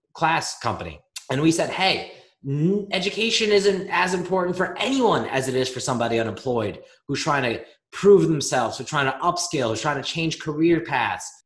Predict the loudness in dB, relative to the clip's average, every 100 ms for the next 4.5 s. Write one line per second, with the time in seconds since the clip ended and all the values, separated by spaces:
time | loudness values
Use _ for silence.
0 | _ -4 -2 0 -2 -2 -2 -2 -4 -2
1 | 0 0 0 0 -2 -4 -4 -4 -6 -12
2 | -20 _ -6 -2 2 4 2 2 -4 -14
3 | -8 -8 -2 -2 -2 -2 -2 -4 -6 -6
4 | -4 -2 -2 -2 -4